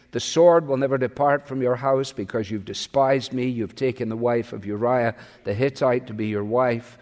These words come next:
Thus says the Lord, 'Behold, I will raise up evil against you out of your own house. And I will take your wives before your eyes and give them to your neighbor,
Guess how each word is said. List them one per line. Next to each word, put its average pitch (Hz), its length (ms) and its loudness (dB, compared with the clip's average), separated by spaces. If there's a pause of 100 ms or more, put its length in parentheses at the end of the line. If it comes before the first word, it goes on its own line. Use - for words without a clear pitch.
(400)
Thus 170 180 4
says 131 300 -2
the 120 100 -2
Lord, 127 340 2
'Behold, 123 340 0
I 120 120 2
will 120 140 0
raise 123 260 0
up 117 260 -2
evil 165 380 4
against 127 460 -2
you 113 240 -2 (340)
out 165 320 4
of 143 300 2
your 131 260 0
own 120 200 0
house. 107 800 -6 (640)
And 107 140 -8
I 113 100 2
will 113 140 -2
take 120 260 -2
your 117 140 0
wives 123 480 2
before 156 420 0
your 131 220 4
eyes 104 320 -2
and 104 160 -8
give 127 180 -2
them 123 140 -4
to 123 140 -8
your 117 160 0
neighbor, 107 520 -4